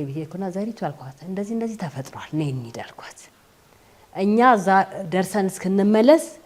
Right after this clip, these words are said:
ግቢያችን በሰው ተጨናንቋል። በቃ ግማሹ ጸበል ይዟል፣ ግማሹ ሎሚ ይዟል፣ ግማሹ አመድ ይዟል። ምስ ምንድን ነው? ሎሚ፣ ሎሚ ይሰጡታል፣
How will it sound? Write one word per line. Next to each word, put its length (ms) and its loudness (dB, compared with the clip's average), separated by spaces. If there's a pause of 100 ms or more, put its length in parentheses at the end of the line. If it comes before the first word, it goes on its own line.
(200)
ግቢያችን 480 6
በሰው 260 6
ተጨናንቋል። 640 -2
በቃ 200 -14 (520)
ግማሹ 380 -6
ጸበል 300 -4
ይዟል፣ 300 -6
ግማሹ 340 -4 (100)
ሎሚ 200 2
ይዟል፣ 260 -2
ግማሹ 400 -6
አመድ 260 -4
ይዟል። 240 -4
ምስ 220 -2 (100)
ምንድን 360 -2
ነው? 140 -4 (340)
ሎሚ፣ 240 2
ሎሚ 200 2
ይሰጡታል፣ 460 -4